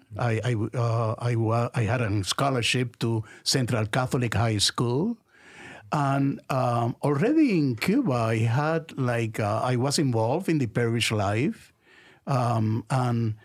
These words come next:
uh, I had a good experience in my parish, in my hometown.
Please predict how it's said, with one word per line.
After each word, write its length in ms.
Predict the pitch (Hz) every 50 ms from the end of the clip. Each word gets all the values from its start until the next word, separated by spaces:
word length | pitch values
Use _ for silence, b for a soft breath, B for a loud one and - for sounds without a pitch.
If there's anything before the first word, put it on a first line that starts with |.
| b b b b b b -
uh, 200 | 147 135 120 - -
I 120 | 131 131
had 160 | 123 143 208 226
a 80 | 165
good 180 | 127 139 170 156
experience 760 | 139 117 - - - - 147 156 240 254 180 139 120 110 -
in 120 | 120 117
my 140 | 113 110 107
parish, 680 | - - 123 120 143 180 147 104 104 131 - - - -
in 140 | - 131 117
my 320 | 110 113 107 98 95 87 - _ _ _ -
hometown. 800 | - 110 120 113 - - 120 107 101 104 107 117 156 208 202